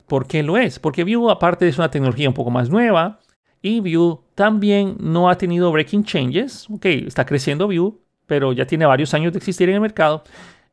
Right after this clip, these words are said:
Y las personas que han trabajado con Vue posiblemente les digan, "Sí, la verdad es que Vue me gusta mucho". En lo personal, de, yo grabé un podcast en el cual decía por qué Angular es mi framework o librería favorita para desarrollar, pero desde que ha pasado, de eso ya pasó como un año desde que grabé ese episodio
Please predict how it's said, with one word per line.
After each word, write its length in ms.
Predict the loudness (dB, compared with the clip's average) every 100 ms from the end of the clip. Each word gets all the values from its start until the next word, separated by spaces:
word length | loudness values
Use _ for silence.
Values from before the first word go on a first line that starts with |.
| -2
Y 200 | 0 2
las 160 | 0
personas 460 | 0 -2 2 2 0
que 100 | -2
han 60 | 0
trabajado 440 | 2 2 2 2
con 200 | 0 0
Vue 260 | 2 0 0
posiblemente 640 | -2 0 0 0 2 2
les 80 | 4
digan, 220 | 2 2
"Sí, 120 | 0
la 120 | 0
verdad 140 | 0 0
es 60 |
que 100 | 0
Vue 120 | 0
me 100 | 0
gusta 280 | 0 -2 -2
mucho". 400 | 0 0 -2 -14 _ -6
En 80 | -2
lo 100 | 0
personal, 720 | 0 0 2 4 2 -2 -10
de, 420 | -6 0 2 2 2
yo 120 | 2
grabé 200 | 4 2
un 120 | 2
podcast 420 | 2 2 2 0
en 80 | 0
el 40 |
cual 140 | 2 0
decía 300 | 0 0 0
por 160 | -2
qué 100 | 0
Angular 420 | 0 2 2 2 0
es 320 | 0 0 -2
mi 600 | -4 -2 0 -2 -2 -4
framework 680 | -8 -4 0 2 2 2 0
o 480 | -2 0 2 2 0
librería 440 | -2 -4 -2 0 2
favorita 400 | 2 2 0 2
para 140 | 2
desarrollar, 480 | 2 -2 -2 -2 -4 -14 -20 -20 -20 _ _
pero 240 | 2 4 4
desde 360 | 2 0 -4
que 140 | -2 -2
ha 80 | 0
pasado, 400 | 2 2 2 2
de 80 |
eso 160 | 2 2
ya 160 | 2 2
pasó 240 | 0 0
como 180 | -2 0
un 120 | 2
año 200 | 2 2
desde 140 | 2
que 140 | 0 0
grabé 180 | 2 2
ese 120 | -2
episodio 640 | -4 2 2 4 0 -2